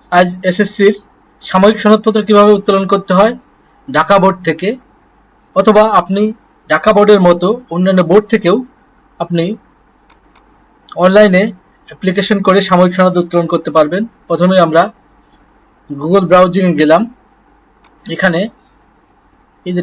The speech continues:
ঢাকা এডুকেশন বোর্ড দিয়ে আপনি সার্চ দিবেন।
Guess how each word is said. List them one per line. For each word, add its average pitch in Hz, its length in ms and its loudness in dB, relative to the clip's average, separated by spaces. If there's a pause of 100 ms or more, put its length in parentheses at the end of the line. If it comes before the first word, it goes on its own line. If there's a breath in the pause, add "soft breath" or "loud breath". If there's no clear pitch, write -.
ঢাকা 165 200 0 (120)
এডুকেশন 185 500 0
বোর্ড 139 200 2 (920)
দিয়ে 180 160 2
আপনি 175 200 0
সার্চ 175 240 2
দিবেন। 165 220 0